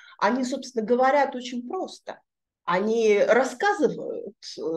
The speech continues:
они беседуют с читателем, но ни в коем случае не пытаются его нагрузить как можно большим количеством, э, заимствованных, э, идей и цитат из других научных трудов.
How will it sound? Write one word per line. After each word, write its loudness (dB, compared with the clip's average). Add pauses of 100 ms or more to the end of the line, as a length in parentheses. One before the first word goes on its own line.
(140)
они 0
беседуют -2
с -18
читателем, -10 (280)
но 2
ни 2
в -10
коем 2
случае -6
не -6
пытаются -6
его 0
нагрузить -4
как -8
можно -8
большим -10
количеством, -8
э, -8 (380)
заимствованных, -2
э, -4
идей -2
и -4
цитат -4
из -6
других -2
научных -6
трудов. -6